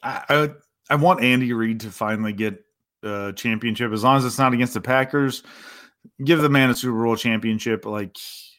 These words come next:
he's got, uh, I just feel the team is so damn fast on offense. Like, I just feel like for an entire game, there's no way the forty-niners can,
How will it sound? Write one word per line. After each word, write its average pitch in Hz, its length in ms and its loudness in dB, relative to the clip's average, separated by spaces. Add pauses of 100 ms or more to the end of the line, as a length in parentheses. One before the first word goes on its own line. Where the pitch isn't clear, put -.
(200)
he's 131 280 -2
got, 135 500 2
uh, 117 220 -4 (260)
I 151 140 -6
just 147 220 -4
feel 135 640 2 (1040)
the 123 60 -6
team 160 400 -2
is 113 100 -4
so - 800 0
damn 120 320 2
fast 101 440 -8
on 104 120 -6
offense. 98 520 -8
Like, 107 160 -8
I 110 100 -4
just 135 220 -6
feel 147 220 2
like 123 180 2
for 127 160 0
an 117 80 2
entire 131 440 0
game, 113 280 2
there's 107 180 0
no 113 160 0
way 113 140 2
the 107 100 -2
forty-niners 107 640 -2
can, 104 320 -4